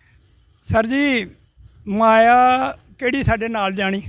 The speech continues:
ਹੈ ਨਾ? ਮਾਇਆ ਬਹੁਤੀ ਕਮਾਵਾਂਗੇ ਤੇ ਦਿਮਾਗ ਖਰਾਬ ਹੁੰਦਾ ਵਾ, ਹੋਰ ਕੁਛ ਨਹੀਂ ਹੋ ਸਕਦਾ। ਇਹ ਤੁਹਾਡੇ ਸਾਹਮਣੇ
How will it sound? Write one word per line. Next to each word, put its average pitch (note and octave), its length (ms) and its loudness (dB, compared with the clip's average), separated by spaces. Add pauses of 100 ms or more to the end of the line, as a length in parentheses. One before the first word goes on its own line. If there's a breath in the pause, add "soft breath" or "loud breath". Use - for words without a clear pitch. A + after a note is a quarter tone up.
(1400)
ਹੈ F#3+ 40 -4
ਨਾ? A3+ 120 -2 (1300)
ਮਾਇਆ B3 720 0
ਬਹੁਤੀ A3+ 340 -10
ਕਮਾਵਾਂਗੇ B3 500 -6
ਤੇ B3 120 -4
ਦਿਮਾਗ G#3+ 340 -4
ਖਰਾਬ A3 280 0
ਹੁੰਦਾ G#3+ 280 0
ਵਾ, G#3 460 2 (100)
ਹੋਰ G#3 220 0
ਕੁਛ G3 200 -4
ਨਹੀਂ G3+ 180 -2
ਹੋ G3+ 80 0
ਸਕਦਾ। D3+ 380 -6 (880)
ਇਹ C4 360 2
ਤੁਹਾਡੇ A#3 380 -8
ਸਾਹਮਣੇ B3 580 -2